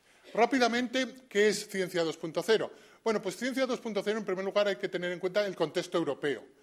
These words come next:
Desde luego, esta presentación no se podría hacer como tal en Estados Unidos, donde la palabra ciencia no incluye ciencias sociales y humanidades, cosa que en Europa sí que se considera, y podríamos hablar quizá de una investigación dos punto cero.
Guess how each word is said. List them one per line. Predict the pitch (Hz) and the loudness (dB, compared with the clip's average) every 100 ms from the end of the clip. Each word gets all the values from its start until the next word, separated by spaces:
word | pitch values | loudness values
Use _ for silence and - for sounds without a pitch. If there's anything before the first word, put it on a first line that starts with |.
| _ _ - | _ _ -14
Desde | 143 160 | -4 2
luego, | 175 190 220 170 | 4 6 4 2
esta | 165 180 | 0 0
presentación | 180 170 175 165 190 190 180 | 0 -4 -4 -2 -2 -4 -2
no | 196 | -2
se | 180 175 | -2 -2
podría | 160 165 160 | -2 0 0
hacer | 180 - | -2 -4
como | 156 147 | -6 0
tal | 160 175 175 - 156 | 0 0 -2 -14 -10
en | 147 | -6
Estados | - 165 151 | 0 0 0
Unidos, | 165 170 180 180 | -4 -2 -2 -2
donde | 160 156 151 - - | -2 -2 -2 -6 -8
la | 147 | -4
palabra | 151 170 170 | 2 2 2
ciencia | - 196 185 190 185 - - - | 0 -4 -4 0 0 0 -8 -4
no | 185 202 | 2 2
incluye | 180 - 190 190 165 | 0 -4 -4 -2 -2
ciencias | 147 170 151 147 | -2 -6 -4 -6
sociales | 160 143 165 151 143 | -8 -4 -2 -2 -6
y | |
humanidades, | 151 165 180 190 202 220 - - | -6 -4 0 0 0 -6 -12 -20
cosa | - 156 147 | -8 -4 -4
que | - 147 | -4 -6
en | 143 | -4
Europa | 135 156 147 - - | -2 0 0 -2 -10
sí | - 165 | -12 -8
que | 151 | -8
se | - | -6
considera, | 165 156 185 196 208 208 | -6 -4 0 2 4 2
y | 196 | 0
podríamos | 175 170 190 175 | -4 -2 -2 -2
hablar | 170 175 180 | 2 2 2
quizá | 175 185 180 - - | 0 0 0 -2 -8
de | 180 | -4
una | 196 | -2
investigación | 185 170 - 151 139 165 165 | -2 -2 -4 -6 -4 -4 2
dos | 165 | 0
punto | - 156 139 - | 0 -6 -6 -8
cero. | 120 107 | -10 -12